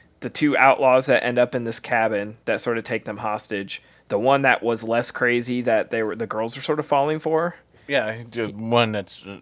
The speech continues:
Speaker 2: pretty much the lead.
Speaker 1: Yeah, he's, like, the only good actor in this. Uh, he was actually pretty good, pretty funny, uh, and, like, he, he knew how to, like, he's, uh, like, he,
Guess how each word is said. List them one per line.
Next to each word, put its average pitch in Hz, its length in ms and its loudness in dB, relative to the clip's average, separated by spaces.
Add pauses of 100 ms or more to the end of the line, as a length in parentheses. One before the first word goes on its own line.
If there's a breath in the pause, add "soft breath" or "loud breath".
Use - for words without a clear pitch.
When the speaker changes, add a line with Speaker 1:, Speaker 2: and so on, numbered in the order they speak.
(120)
Speaker 2:
pretty 107 160 -8
much 95 240 -8
the 95 100 -8
lead. 95 360 -10 (360)
Speaker 1:
Yeah, 147 240 8
he's, 175 300 2
like, 151 180 8
the 143 120 6
only 131 200 2
good 123 160 2
actor 101 320 -4
in 87 80 -10
this. 95 320 -12 (560 soft breath)
Uh, 101 400 -2 (440)
he 139 220 -4
was 151 140 0
actually 131 320 4
pretty 123 340 0
good, 110 300 0
pretty 127 240 0
funny, 113 560 -4
uh, 104 520 0 (240)
and, 107 340 -4 (200)
like, 110 340 0
he, 123 300 -6
he 131 100 -6
knew 123 260 2
how 123 160 6
to, 117 100 2 (100)
like, 113 280 -4
he's, 147 200 2
uh, 180 160 8
like, - 240 -4 (380)
he, 156 180 -10